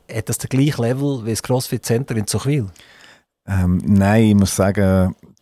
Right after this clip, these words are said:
Speaker 2: die Qualität von den verschiedenen CrossFit-Center ist massiv unterschiedlich. Es ist in meinen Augen recht durchschnittlich, sehr viel.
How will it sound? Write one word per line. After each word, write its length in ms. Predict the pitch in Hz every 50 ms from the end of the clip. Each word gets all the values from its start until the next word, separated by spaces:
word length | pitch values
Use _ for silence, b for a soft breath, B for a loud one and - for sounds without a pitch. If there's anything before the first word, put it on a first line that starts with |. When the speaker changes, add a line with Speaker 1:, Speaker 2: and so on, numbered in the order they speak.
| - -
Speaker 2:
die 40 |
Qualität 640 | - - - 95 87 85 - 85 80 95 107 - -
von 180 | - 95 85 87
den 100 | 85 82
verschiedenen 400 | - - - 98 92 95 87 85
CrossFit-Center 760 | - - - 87 - - - - - - 82 85 - - 76
ist 380 | 78 78 71 - - - - - - -
massiv 640 | 76 87 87 80 78 78 - - 92 87 87 -
unterschiedlich. 680 | 92 92 117 127 123 - - 113 110 - 113 110 107 - - - - b b b b b b b b b b b _
Es 500 | 82 87 85 - - - - - - - b b b b b b b _ _ _ _ _ _ _
ist 560 | 90 90 85 76 - - - - - - - _ _ _ _ _ _ _
in 160 | 87 92 98
meinen 180 | 98 101 92 85
Augen 420 | - - 90 92 90 - 90 85
recht 600 | 80 - - - 85 80 80 - - - - - - _
durchschnittlich, 760 | - 101 120 131 - - - 127 120 117 - - 113 110 -
sehr 280 | - - - 101 92 -
viel. 460 | - - 131 131 147 165 185 170